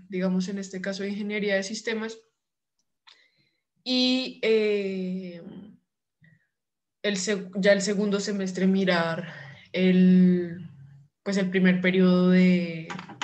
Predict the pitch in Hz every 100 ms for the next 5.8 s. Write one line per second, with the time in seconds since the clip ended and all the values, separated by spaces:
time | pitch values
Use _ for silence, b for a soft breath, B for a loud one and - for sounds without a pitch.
0 | - - _ _ b b b b b b
1 | b b _ 180 185 185 226 208 208 196
2 | 185 202 185 208 185 180 175 185 190 226
3 | 214 214 - 196 190 185 196 185 190 196
4 | 190 202 190 185 185 185 190 190 196 185
5 | 185 185 185 185 180 180 170 -